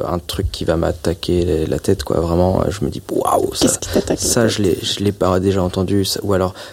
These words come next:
Speaker 1: ou alors, il y a, comme disait Baptiste, il y a une mélodie qui, qui m'accroche et qui veut plus sortir.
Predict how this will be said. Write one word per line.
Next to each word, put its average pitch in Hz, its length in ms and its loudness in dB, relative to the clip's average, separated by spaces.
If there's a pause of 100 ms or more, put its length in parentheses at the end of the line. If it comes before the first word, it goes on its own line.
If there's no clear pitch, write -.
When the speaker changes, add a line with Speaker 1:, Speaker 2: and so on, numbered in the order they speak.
(140)
Speaker 1:
ou 107 140 2
alors, 98 180 6
il 98 80 6
y 80 40 4
a, - 60 0
comme 92 240 0
disait 92 240 0
Baptiste, 90 340 -2
il - 40 0
y - 20 4
a 87 60 2
une 92 60 4
mélodie 98 340 4
qui, - 200 -10
qui - 160 -10
m'accroche 90 400 -2
et - 140 -6
qui - 180 -12
veut 87 100 0
plus - 180 -6
sortir. - 480 -2